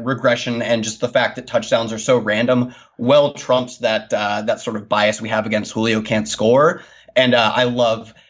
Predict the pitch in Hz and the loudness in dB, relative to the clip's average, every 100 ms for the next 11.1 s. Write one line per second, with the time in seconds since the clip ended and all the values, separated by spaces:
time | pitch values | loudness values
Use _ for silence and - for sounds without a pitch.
0 | _ - 208 220 170 175 - 151 139 123 | _ -4 -2 -2 -2 -4 -2 2 2 2
1 | - 120 110 107 - 120 110 104 107 - | -2 -2 -2 -4 -2 -2 0 -4 -10 -16
2 | - 131 123 117 113 143 117 139 127 - | -2 4 6 6 2 0 0 -2 -2 2
3 | 127 123 - - 151 175 196 190 160 147 | 2 2 -10 0 2 2 2 -2 2 4
4 | 151 147 127 123 120 - 147 - 135 135 | 4 2 2 2 0 -2 -6 -6 -4 -2
5 | 123 117 123 123 123 117 127 120 127 120 | 0 2 2 0 -2 -2 0 0 0 0
6 | 117 117 120 120 - - 139 127 127 120 | 2 2 2 -2 -8 -2 0 4 4 2
7 | 123 127 127 127 123 120 120 110 107 110 | 4 2 2 -4 0 2 2 4 2 0
8 | - 131 131 - 127 127 123 139 127 123 | 0 -2 -2 0 2 2 0 0 0 0
9 | 127 110 123 117 131 139 123 120 120 117 | -2 0 2 4 4 4 4 2 -2 -4
10 | 110 123 117 117 135 135 139 120 131 120 | -8 -4 -4 0 0 0 -2 0 0 -2